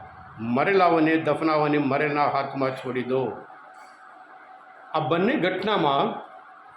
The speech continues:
પ્રભુ ઈસુ એકદમ હાર્શ, કઠિન શબ્દ બોલતા એવું લાગે છે, કારણ કે પ્રભુ ઈસુના શિષ્ય થવું એટલું સામાન્ય સહેલી બાબત નથી. જબદીના દીકરાઓ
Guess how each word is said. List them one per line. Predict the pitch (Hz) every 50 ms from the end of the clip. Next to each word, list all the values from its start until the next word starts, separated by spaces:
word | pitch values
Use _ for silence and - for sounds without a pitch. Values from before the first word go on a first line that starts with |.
| - - - - - - - - - - -
પ્રભુ | 165 185 180 196
ઈસુ | 202 - - 269
એકદમ | 202 - 233 214 208
હાર્શ, | 208 - - 226 262 254 190 - - - - - - - - - - - - - - - - - - - - - - - - - -
કઠિન | - 180 - - 302 330 311
શબ્દ | - - 240 190 170 185
બોલતા | 165 165 175 165 - - 170
એવું | 151 151 156 151
લાગે | 147 143 139 135 139 127
છે, | - - - - - - - - - - - - - - - - - - - - - - - - - - - - - - - - -
કારણ | - 127 147 143
કે | 147
પ્રભુ | 160 156 165 165 160 165
ઈસુના | 160 160 165 156
શિષ્ય | 156 - 165 - - - 185
થવું | - 185 185 185 175
એટલું | 175 - 170 160
સામાન્ય | - - 156 156 160 165 175 170 175 180 185
સહેલી | 170 - 170 156 160 160
બાબત | 156 151 151 147 156 156 156 151
નથી. | 143 139 135 - 175 160 135 117 82 - - - - - - - - - - - - - - - - - - - - - - - - - - - - - - - - - -
જબદીના | 175 175 180 240 240 285 262 247
દીકરાઓ | 226 170 185 185 - - 185 180 175 165 156 156 170 208 - - -